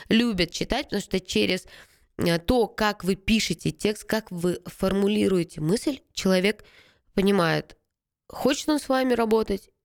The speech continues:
в итоге или нет. А, поэтому не отказывайтесь от никаких каналов продаж. М, продолжайте, э, работать со всеми, если вы работаете сейчас, и, э,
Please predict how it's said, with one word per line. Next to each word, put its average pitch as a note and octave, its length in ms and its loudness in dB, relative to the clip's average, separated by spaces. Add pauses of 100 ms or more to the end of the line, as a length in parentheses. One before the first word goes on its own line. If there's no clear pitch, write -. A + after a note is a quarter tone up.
(200)
в G3 100 2
итоге F#3 380 -2 (140)
или A3+ 160 2
нет. B2+ 260 -8 (1000)
А, D#3+ 240 -2
поэтому B3+ 800 0
не A#3 260 2
отказывайтесь G#3+ 760 -2
от E3+ 340 -2
никаких G3 580 -4 (100)
каналов D#3+ 460 0 (160)
продаж. F3+ 480 -2 (480)
М, E3 640 -2 (120)
продолжайте, G3 800 0 (160)
э, D#3+ 840 -4
работать F#3+ 500 0
со - 120 -4
всеми, C#4+ 420 0
если G#3+ 260 -2
вы G3 140 0
работаете F#3 540 -2
сейчас, - 400 -4 (560)
и, D4+ 420 2 (120)
э, F3 460 -2